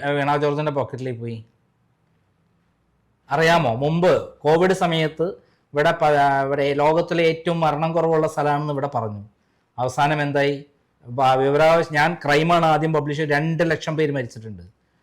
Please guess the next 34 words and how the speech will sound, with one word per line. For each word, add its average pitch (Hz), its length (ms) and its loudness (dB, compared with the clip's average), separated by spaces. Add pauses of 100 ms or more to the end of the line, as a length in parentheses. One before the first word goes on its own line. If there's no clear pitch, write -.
(220)
ഈ 170 60 0
രണ്ട് 175 300 4
ലക്ഷം 208 240 2
പേര് 185 160 4
മരിച്ചത് 165 380 0
ഹാർട്ട് 151 420 4
അറ്റാക്ക് 180 580 -4
ഉള്ള 180 140 4
ആൾക്കാരുണ്ടാവും. 147 560 2 (320)
ഈ 147 120 -4
കോവിഡ് 156 340 4
വന്ന് 185 320 4
മരിച്ചാൽ 180 360 2
കോവിഡിന്റെ 170 540 0
ഗണത്തിലാണ് 160 360 0
വിടുന്നത്. 113 200 -4 (260)
ഇവർക്കൊരു 165 300 2
ഗ-, 156 460 0
കേന്ദ്ര 156 280 0
ഗവൺമെന്റ് 180 320 0
ഒരു 165 60 -2
ഫണ്ട് 160 300 0
കൊടുത്തിട്ടുണ്ട്. 120 460 0 (540)
ഈ 202 60 -2
പാവപ്പെട്ടവർക്ക് 180 680 4
അഞ്ച് 175 360 2
പൈസ 180 240 0
കൊടുക്കാതെ 147 840 0
ഇവരെ 156 180 -4 (100)
കണക്ക് 151 400 -2
കൃത്യമായി 165 440 0
ഉണ്ടാക്കാൻ 139 460 -2
വേണ്ടിയിട്ട് 127 480 -8 (380)
ഒരു 156 100 -2